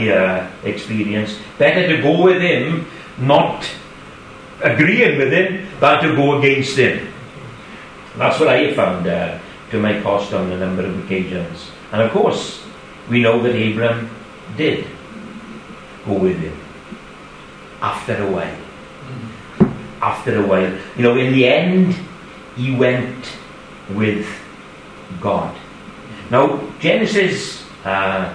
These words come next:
Speaker 1: fifteen outlines the story of what Abram, uh, faced God with this quandary with some amazing results.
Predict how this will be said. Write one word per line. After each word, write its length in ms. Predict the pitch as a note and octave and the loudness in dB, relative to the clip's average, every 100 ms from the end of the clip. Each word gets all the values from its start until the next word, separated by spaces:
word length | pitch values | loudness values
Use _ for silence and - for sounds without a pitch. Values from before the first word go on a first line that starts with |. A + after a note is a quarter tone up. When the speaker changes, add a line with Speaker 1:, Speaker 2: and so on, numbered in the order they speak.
| - - - - - - | -12 -18 -18 -20 -18 -6
Speaker 1:
fifteen 560 | B2 A#2 - G2+ G#2 G#2+ | -4 -4 -4 -2 -2 2
outlines 540 | A#2 - D3+ C#3+ A2+ | 0 2 2 2 0
the 100 | A#2+ | -2
story 440 | - A#2 G#2 G2+ G#2 | -2 0 0 2 2
of 120 | F#2 | 2
what 160 | G2 | 0
Abram, 600 | F#2+ G2+ G2 G#2+ A2 G#2+ - - - - - - - | -2 -4 -4 -2 -2 -4 -8 -14 -18 -20 -20 -20 -8
uh, 480 | F#2+ F#2+ F#2+ F#2+ F#2+ - - - - - - - - - | -2 0 0 -2 -6 -12 -18 -20 -20 -20 -20 -20 -18 -16
faced 440 | - C#3+ C#3+ C#3 - | -4 -2 0 -2 -2
God 300 | G2+ F#2+ F#2+ | 0 0 -2
with 120 | F#2+ | -4
this 400 | F#2+ F#2+ - - - - - - - - - | -4 -4 -8 -12 -14 -16 -18 -18 -18 -10 -2
quandary 440 | G2 F2 F2 G2 | 0 0 -2 -2
with 280 | G2 F#2+ - | -2 -4 -4
some 360 | G2+ F#2 F2+ - - - - - | -2 0 -2 -6 -14 -18 -12 -4
amazing 840 | F#2+ F#2+ F2+ F2 F2 F2+ E2 E2 - - - F2 | 0 0 0 -2 -4 -4 -4 -10 -14 -18 -16 -10
results. 680 | F2 F#2 D#2+ - - - | -8 -6 -6 -8 -14 -14